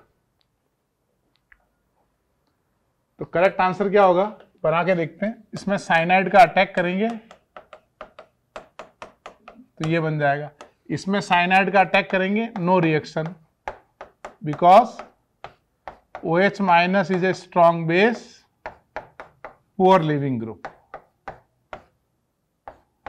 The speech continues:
पुअर और वीक लीविंग ग्रुप बोल सकते हैं,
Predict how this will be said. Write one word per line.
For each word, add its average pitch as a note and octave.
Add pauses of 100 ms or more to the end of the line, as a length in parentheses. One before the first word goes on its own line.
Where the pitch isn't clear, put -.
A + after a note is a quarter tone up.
(480)
पुअर F3+ (280)
और D3
वीक C#3+
लीविंग B2
ग्रुप A#2+
बोल A2+
सकते -
हैं, -